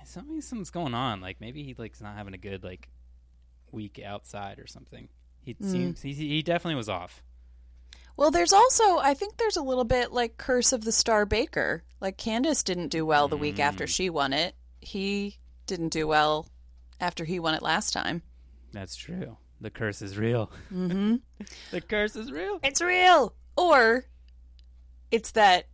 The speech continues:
Speaker 2: you know, you might excel at one skill set and then the next week is something totally different.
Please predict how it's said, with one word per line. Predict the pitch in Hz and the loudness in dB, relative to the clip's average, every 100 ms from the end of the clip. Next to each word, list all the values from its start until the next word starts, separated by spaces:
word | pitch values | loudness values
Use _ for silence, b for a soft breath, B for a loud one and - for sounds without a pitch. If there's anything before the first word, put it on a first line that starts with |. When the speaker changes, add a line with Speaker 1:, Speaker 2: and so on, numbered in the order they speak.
| - - - - - | -20 -20 -20 -12 -4
Speaker 2:
you | 214 | 0
know, | 185 165 185 - | 0 -2 -4 -6
you | 202 | -2
might | 196 180 | -2 0
excel | 180 - - 202 190 180 175 | -2 -4 2 4 4 2 -2
at | 185 170 | -4 0
one | 196 202 | 0 0
skill | - 185 156 | 0 0 0
set | - 143 156 | 2 0 0
and | - 160 | -6 -6
then | 151 | -4
the | 151 | -2
next | 151 - | -2 -2
week | 151 147 | -6 -6
is | 160 | -6
something | 160 156 143 | -4 -6 -6
totally | 151 147 | -4 -2
different. | 156 208 139 147 | 0 0 0 -2